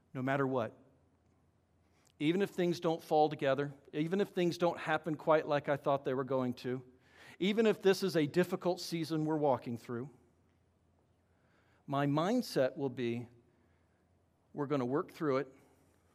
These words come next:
and we're not gonna give up. We're gonna make it happen." Contract says it's built on suspicion. That's why we write 'em to begin with. Like, I need to outline what happens if things don't happen, right? I mean, so that's the whole idea of it.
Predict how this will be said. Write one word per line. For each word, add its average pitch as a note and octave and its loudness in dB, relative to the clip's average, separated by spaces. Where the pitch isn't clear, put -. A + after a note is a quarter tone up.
and A#2+ -8
we're A#2+ -4
not A#2 -2
gonna A2 -8
give A2+ -8
up. - -6
We're B2 -12
gonna A2+ -4
make A#2+ -4
it A2+ -8
happen." G#2+ -10
Contract G3 2
says D#3 -2
it's - -20
built G#3 4
on G3+ 0
suspicion. - -6
That's - -20
why E3 4
we F3 4
write D#3+ 6
'em G3 4
to F#3 0
begin G3+ 4
with. A2 2
Like, C3 -2
I D#3+ 6
need F3 4
to - 4
outline E3 6
what E3 6
happens D#3+ 4
if D3 -8
things D#3 -2
don't F#3+ 8
happen, G2 -4
right? A#2 -2
I E3+ -8
mean, D3+ 0
so - 0
that's D#3 4
the F3+ 4
whole F#3+ 8
idea E3+ 8
of D3+ 6
it. - -2